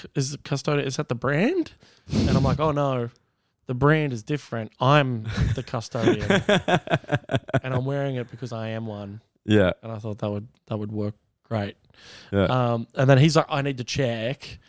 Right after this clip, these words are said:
Speaker 1: And then he got someone from the Melbourne International Comedy Festival, who's the loveliest person in the world. And then when she walked in, he's just like, "I just need to, a quick check from you and a quick nod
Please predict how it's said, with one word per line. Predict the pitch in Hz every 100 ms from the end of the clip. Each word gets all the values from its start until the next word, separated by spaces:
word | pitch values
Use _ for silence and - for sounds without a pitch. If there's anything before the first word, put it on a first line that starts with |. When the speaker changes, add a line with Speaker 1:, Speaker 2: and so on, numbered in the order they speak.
| -
Speaker 1:
And | - - 123
then | 131
he | 127
got | 143 143
someone | 147 135
from | 131
the | 127
Melbourne | 123 123 127
International | 123 123 123 113 131
Comedy | 117 123 120
Festival, | 117 117 - 110 107 113 - - -
who's | 156 127
the | - 135
loveliest | 131 147 151 156 160 143 131
person | - 120 117 117
in |
the | 110 110
world. | 113 110 98 113 - - - - - -
And | 131
then | 135 135
when | 135
she | -
walked | 139 135 -
in, | 131 120 117
he's | 110 123 -
just | 117
like, | 120 -
"I | 131
just | 127
need | 131 123
to, | 113 -
a | - 131
quick | - 131 _ -
check | 120 110
from | 110 107
you | 104 101 143 -
and |
a | 110
quick | - 117
nod | 117 107 120